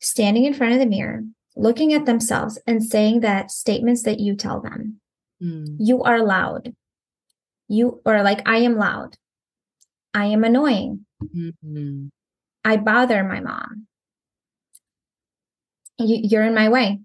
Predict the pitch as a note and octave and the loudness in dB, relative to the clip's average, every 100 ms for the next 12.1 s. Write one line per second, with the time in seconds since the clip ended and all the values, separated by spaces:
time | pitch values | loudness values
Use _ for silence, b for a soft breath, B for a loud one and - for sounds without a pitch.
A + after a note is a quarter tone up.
0 | - G#3 G#3 G#3+ G#3+ - G#3+ G3 F#3+ F#3+ | -4 -2 -2 -2 -4 -4 -2 0 0 0
1 | A#3+ A#3 G3+ G3 G3+ G#3+ B3 - - G#3+ | 0 0 -2 -2 -4 -6 -4 -4 -6 -10
2 | _ _ B F3 - A3+ A#3 A3+ A3+ B | _ _ B -6 -2 0 0 -2 -6 B
3 | B B B _ _ _ _ _ _ - | B B B _ _ _ _ _ _ -2
4 | G#3+ A3 B3 F#3 A#4+ A#4 C4+ A3+ - - | 2 4 4 4 4 4 2 2 -2 -6
5 | - - A3 G#3+ A3+ - F3 D#3 G#3+ - | -4 0 2 2 0 0 0 0 -4 -6
6 | - G#2+ C#3 - B3 C4+ - A3+ A3+ B3 | -8 -8 -6 0 0 0 -4 -6 0 0
7 | C4 D#4 D4+ - D4 C#4+ D4+ - _ _ | 0 -4 -8 -2 0 0 -4 -10 _ _
8 | E3 A#3 C4+ C4+ G3+ F#3 A3 A3 G#3+ G3+ | -6 2 4 2 0 -4 -4 -6 -6 -6
9 | G#3+ G#3 G#3 A3+ A3 - A3+ A3 G3 G3 | -2 -4 0 0 0 0 -2 0 -2 -2
10 | G3+ G3 G#3+ A#3+ A#3 C#4+ D4+ C4 G#3 G#3+ | -2 -2 0 0 0 -2 0 -2 -2 -4
11 | G#3+ - C4+ F4 A#4+ A4+ A3+ A3+ G#3+ G#3+ | -4 2 2 4 2 2 0 2 2 2